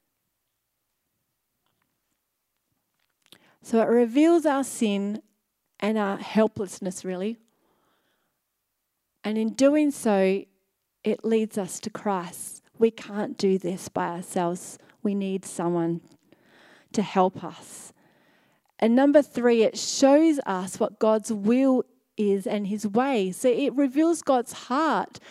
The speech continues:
The law is actually, this is what God's heart is for us. Um, it isn't to be a burden placed upon this. This is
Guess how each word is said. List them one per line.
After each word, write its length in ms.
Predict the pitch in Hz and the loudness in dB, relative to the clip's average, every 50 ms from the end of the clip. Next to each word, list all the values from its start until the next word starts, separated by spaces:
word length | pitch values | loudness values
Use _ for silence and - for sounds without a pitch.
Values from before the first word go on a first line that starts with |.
| - - _ | -20 -20 _
The 100 | _ 240 | _ -2
law 300 | 240 233 254 302 330 339 | 0 4 6 8 8 8
is 180 | 294 - 254 - | 6 4 0 -2
actually, 280 | 277 226 - - 277 247 | -4 -4 -4 -4 -4 0
this 240 | 226 311 339 - | 0 0 0 2
is 120 | 349 330 311 | 0 0 2
what 200 | 311 285 - - | 2 2 2 2
God's 240 | - 254 247 240 - | 0 -2 -2 -2 -4
heart 400 | - - - 240 262 294 - - | -12 -8 -4 -2 -2 -2 0 -2
is 180 | 277 247 - | -4 -4 -4
for 220 | - - 240 214 190 | -4 -2 -2 0 0
us. 420 | 180 160 156 - - - - - - _ _ _ - - - _ _ _ _ _ | -2 -6 -8 -14 -16 -16 -16 -16 -20 _ _ _ -20 -20 -20 _ _ _ _ _
Um, 200 | - 220 220 - | -4 -2 -2 0
it 80 | - 233 | 0 2
isn't 520 | 269 294 285 - 339 302 - - - - | 2 2 4 4 2 2 2 -4 -12 -2
to 80 | - 285 | 0 2
be 160 | 247 269 254 | 2 4 2
a 60 | 240 | 2
burden 420 | 208 208 233 233 247 262 269 254 233 | 2 2 0 2 2 2 2 0 0
placed 360 | - - 240 240 247 - - | -2 -2 -2 -2 -2 -2 -4
upon 320 | 247 - - 233 240 254 | -6 -2 0 0 0 0
this. 160 | 240 208 208 - | 0 -2 -4 -4
This 200 | - 254 247 - | -6 -4 0 0
is 200 | 294 277 - | 0 0 -2